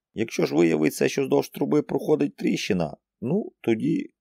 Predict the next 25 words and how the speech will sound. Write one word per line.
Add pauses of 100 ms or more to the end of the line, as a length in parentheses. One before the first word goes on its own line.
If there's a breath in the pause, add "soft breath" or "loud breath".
(200)
голос
Паркера
почав
замирати. (1000)
«Давайте
не
будемо
про
можливі
проблеми»,
запропонував
Даллас. (280)
«Розберемося
з
тими,
що
є,
і,
сподіваюся,
на
цьому
все
й
закінчиться». (1040)
«Згодні».